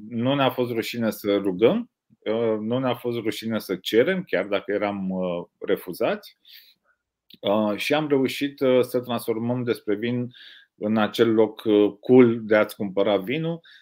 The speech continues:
pentru că am venit cu un diferențiator extraordinar de bun în pandemie. Adică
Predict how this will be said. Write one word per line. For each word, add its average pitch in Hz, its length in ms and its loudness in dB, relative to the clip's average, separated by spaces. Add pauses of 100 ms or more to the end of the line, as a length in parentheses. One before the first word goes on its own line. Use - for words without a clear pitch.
(140)
pentru 156 300 -6
că 156 100 -6
am 151 120 -4
venit 143 300 0
cu 139 60 -8
un 135 100 -4
diferențiator 123 1080 0
extraordinar 113 540 0
de 107 100 -2
bun 101 200 -4
în 95 100 -4
pandemie. 90 500 -4
Adică 92 400 -6